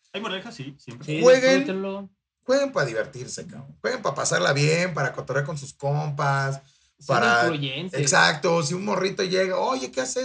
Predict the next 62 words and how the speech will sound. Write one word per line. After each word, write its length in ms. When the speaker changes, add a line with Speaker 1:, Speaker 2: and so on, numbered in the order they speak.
Speaker 3:
eso?". 100
"Ah, 280
mijo, 380
pues 140
mira, 200
haz 120
este 220
pedo, 400
güey. 240
Mira, 300
a 80
ver 140
qué 100
traes". 260
Speaker 2:
Te, 120
te 200
presto 280
este 180
deck 240
pa' 100
que 100
vayas 260
practicando 480
a 20
jugar 560
y 60
ya 80
Speaker 3:
O 20
a 60
ver 100
Speaker 2:
después 200
Speaker 3:
qué 40
Speaker 2:
compras 160
Speaker 3:
traes, 140
yo 80
Speaker 2:
tuyo. 100
Speaker 3:
te 100
digo, 280
"No, 240
esta 120
es 60
mamada, 480
este 140
está 180
bueno, 340
este", 240
y 100
ahí 160
Speaker 1:
Y 40
esa, 180
Speaker 3:
haciendo. 180
Speaker 1:
simplemente, 500
esa 180
buena 220
acción 340
de 80
regalarle 540
a 40
alguien 220
su 160
primer 360
deck, 300